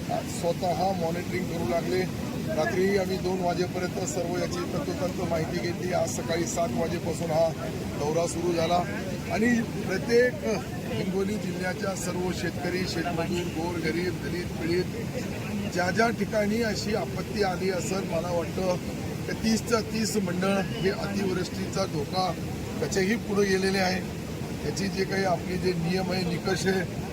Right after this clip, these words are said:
त्याच्यात एकशे एक्केचाळीस मिलीमीटर पाऊस पडला तर निश्चित त्याचे परिणाम भयानक होतात आणि याच्यामुळं आता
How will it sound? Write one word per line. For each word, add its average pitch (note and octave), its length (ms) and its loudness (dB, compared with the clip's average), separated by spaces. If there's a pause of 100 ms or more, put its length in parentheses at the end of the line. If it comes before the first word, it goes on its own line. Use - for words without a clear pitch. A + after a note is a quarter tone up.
त्याच्यात - 320 0
एकशे E3+ 280 2
एक्केचाळीस F#3+ 720 2
मिलीमीटर F#3 760 0
पाऊस F3+ 320 0
पडला E3 640 0 (200)
तर G3+ 60 0
निश्चित G3+ 340 0
त्याचे F#3+ 280 -2
परिणाम F3+ 360 -2
भयानक F3+ 460 -2
होतात F#3+ 280 0 (460)
आणि F3+ 280 2
याच्यामुळं G#3 460 4 (440)
आता G3+ 360 0